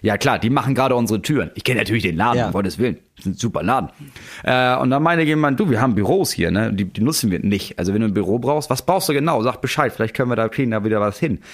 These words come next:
Speaker 1: Das ist natürlich genial.
Speaker 2: Ja.
Speaker 1: Das ist ja der absolute Shit.
Speaker 2: Ja.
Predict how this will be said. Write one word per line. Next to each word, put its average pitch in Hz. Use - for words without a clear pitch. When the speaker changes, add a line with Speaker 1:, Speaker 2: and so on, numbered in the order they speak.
Speaker 1:
Das -
ist -
natürlich 110
genial. 87
Speaker 2:
Ja. 107
Speaker 1:
Das 110
ist 104
ja 117
der 101
absolute 95
Shit. -
Speaker 2:
Ja. 113